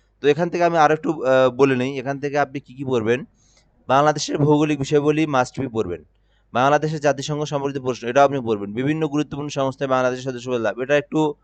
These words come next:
খুব একটা পড়ার দরকার নাই। মুক্তিযুদ্ধ, ভাষা আন্দোলন পড়বেন। উপমহাদেশের ব্রিটিশ আমল, আহ,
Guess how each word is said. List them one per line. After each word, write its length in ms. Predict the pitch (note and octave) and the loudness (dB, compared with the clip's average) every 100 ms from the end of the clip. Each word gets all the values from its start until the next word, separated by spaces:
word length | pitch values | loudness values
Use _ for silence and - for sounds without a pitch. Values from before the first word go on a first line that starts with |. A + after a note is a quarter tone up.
| _ _ | _ _
খুব 120 | - D3 | 0 2
একটা 100 | C#3+ | 4
পড়ার 240 | C3+ C3+ | 2 4
দরকার 240 | B2 A2+ | 2 0
নাই। 160 | A2+ G2 | -4 -4
মুক্তিযুদ্ধ, 460 | A#2 A#2+ C#3+ C#3 D3 | -6 -6 -8 -2 2
ভাষা 260 | B2+ C#3 | 2 2
আন্দোলন 400 | D3 D3 D3 D3 | 0 4 4 4
পড়বেন। 400 | C#3 C#3 G#2 F2+ - _ _ _ - | 2 0 0 -4 -6 _ _ _ -6
উপমহাদেশের 760 | C3 D3 D3 D3+ D#3+ D3+ D#3+ | 0 2 4 4 2 2 -2
ব্রিটিশ 300 | D3 C#3+ C#3 | -4 -6 -4
আমল, 400 | D#3 D#3+ D#3+ D#3+ | 0 4 4 2
আহ, 840 | - _ _ _ B2 B2+ B2+ B2 | -8 _ _ _ 2 6 8 6